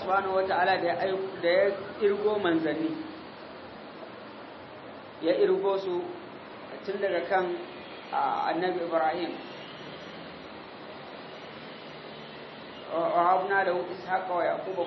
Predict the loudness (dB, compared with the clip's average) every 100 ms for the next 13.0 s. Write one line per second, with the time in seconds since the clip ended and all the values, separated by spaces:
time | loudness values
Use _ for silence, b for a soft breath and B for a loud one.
0 | -2 -2 0 0 -2 -4 -2 0 2 2
1 | -2 -2 -4 -2 2 2 4 2 4 2
2 | 2 -6 -12 -12 -12 -12 -8 4 4 6
3 | 4 6 4 0 -4 -2 2 2 2 -8
4 | -12 -14 -12 -14 -14 -14 -14 -14 -14 -12
5 | -12 -14 -14 -14 -10 2 6 6 6 2
6 | 2 2 6 8 6 4 -8 -12 -14 -14
7 | -14 0 6 6 6 2 0 0 2 2
8 | 4 4 4 4 2 0 0 0 2 0
9 | 0 2 4 2 0 -6 -4 -4 -4 -6
10 | -12 -14 -14 -12 -6 -4 -2 0 2 2
11 | 2 0 -2 -2 -2 -2 -2 -2 -2 -2
12 | -2 0 0 0 -2 -2 -2 -2 -4